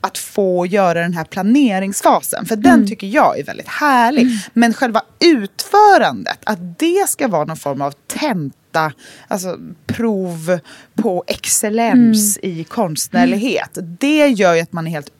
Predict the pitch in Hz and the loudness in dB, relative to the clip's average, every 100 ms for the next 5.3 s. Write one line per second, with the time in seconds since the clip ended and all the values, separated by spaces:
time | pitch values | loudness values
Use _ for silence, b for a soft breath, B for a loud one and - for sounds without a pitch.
0 | _ 311 220 160 - 165 269 302 - 240 | _ 0 0 -4 -6 -6 -2 -4 -2 -4
1 | 185 - - - 165 180 160 165 160 160 | -6 -8 -10 -10 -10 -10 -8 -8 -8 -10
2 | 139 - 226 220 202 - - 156 131 - | -12 -8 -4 -4 -4 -6 -6 -6 -6 -2
3 | 320 196 135 147 151 - 339 156 - 147 | 0 0 -2 -8 -4 0 0 0 -8 -12
4 | 143 147 - 262 359 285 135 151 403 277 | -14 -14 -10 -4 -4 -4 -6 -8 -6 0
5 | 240 220 208 | 4 4 2